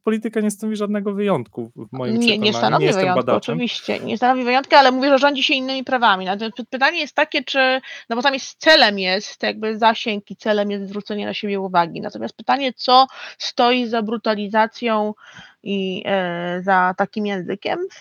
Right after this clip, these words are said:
Speaker 2: w zwykłych rozmowach, na przykład na portalach i forach sprzedażowych, prawda? Czyli na przykład ludzie, ludzie, y, jest, masz forum fotograficzne, czy forum, nie wiem, zbieraczy znaczków pocztowych, jeśli takie
Speaker 1: No,
Speaker 2: istnieje,
Speaker 1: l-,
Speaker 2: już
Speaker 1: wyszedł
Speaker 2: tak
Speaker 1: nowy
Speaker 2: mówię.
Speaker 1: iPhone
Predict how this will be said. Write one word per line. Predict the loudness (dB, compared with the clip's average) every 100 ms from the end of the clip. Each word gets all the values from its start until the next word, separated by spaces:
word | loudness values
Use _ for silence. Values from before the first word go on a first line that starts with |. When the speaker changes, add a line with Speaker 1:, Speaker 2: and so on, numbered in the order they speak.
| -10 -6
Speaker 2:
w | -4
zwykłych | -4 -4 -4
rozmowach, | -2 -2 2 4 2
na | -2
przykład | -8 -10 -8
na | -6
portalach | -4 -6 2 6 6 6 2 -4
i | -8 -6 -6 -6
forach | 2 4 4 4 0 -8
sprzedażowych, | -12 -2 -2 0 -4 -8 -12
prawda? | -10 -4 0 0 -4 _ _ _ _ _
Czyli | -10
na | -10
przykład | -8 -6
ludzie, | -4 -4 -4
ludzie, | -4 0 0
y, | 0 -4 -6 -4
jest, | -6 -4
masz | -6 -4
forum | -2 -2 -4
fotograficzne, | -4 -4 -4 -6 -8 -10 -4 -4
czy | -2 -8
forum, | -6 -4 -2 -2 -2
nie | 0 -2
wiem, | -2 -6
zbieraczy | -8 -4 2 2 0 -4
znaczków | -2 -2 -4 -14
pocztowych, | -10 -8 -6 -8 -8
jeśli | -12 -10
takie | -8 -2
Speaker 1:
No, | 0 0
Speaker 2:
istnieje, | 2 2
Speaker 1:
l-, | 2
Speaker 2:
już | 4
Speaker 1:
wyszedł | 4 4
Speaker 2:
tak |
Speaker 1:
nowy | 4 4
Speaker 2:
mówię. | 6 6
Speaker 1:
iPhone | 4 4 2